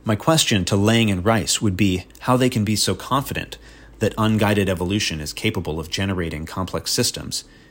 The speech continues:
if de novo protein evolution is too high a bar for them to demonstrate.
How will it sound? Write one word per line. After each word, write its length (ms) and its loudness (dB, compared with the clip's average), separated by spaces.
if 220 -4
de 140 0
novo 360 2
protein 440 -2
evolution 540 -8
is 100 -4
too 200 0
high 220 -2
a 80 0
bar 380 -2
for 160 -8
them 200 -6
to 80 -8
demonstrate. 540 -10